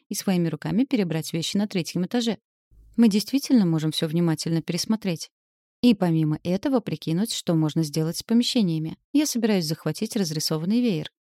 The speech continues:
«Что? Яркие цвета помогут разбудить воображение». «Нет», возразила Элли. «Не понимаю». «Чего? Кого?» «Тебя»,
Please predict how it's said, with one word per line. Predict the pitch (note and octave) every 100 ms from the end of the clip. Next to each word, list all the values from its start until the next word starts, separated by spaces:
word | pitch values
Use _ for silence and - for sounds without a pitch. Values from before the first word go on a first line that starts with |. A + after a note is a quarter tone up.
| _ -
«Что? | - - G3 - _ _ _
Яркие | G3 F3 D#3+ - D#3
цвета | - C#3+ D#3+
помогут | C4 B3 D#3 -
разбудить | D3+ D#3 D3+ D3
воображение». | F3 E3+ G3+ G#3 C#4 F3 D#3 _ _ _ _ -
«Нет», | G#3 F3 D3 - - _ -
возразила | D#3+ D#3 D#3 D#3 D#3+
Элли. | D#3+ E3 _
«Не | F#3+ E3+
понимаю». | D3 F#3 A#3+ E3+ E3+ - _ _ _ _ -
«Чего? | D#4 A#3+ D3+ _ _ _
Кого?» | D4 G#3 D3+ _ _ _ _ -
«Тебя», | G3+ F#3 A#3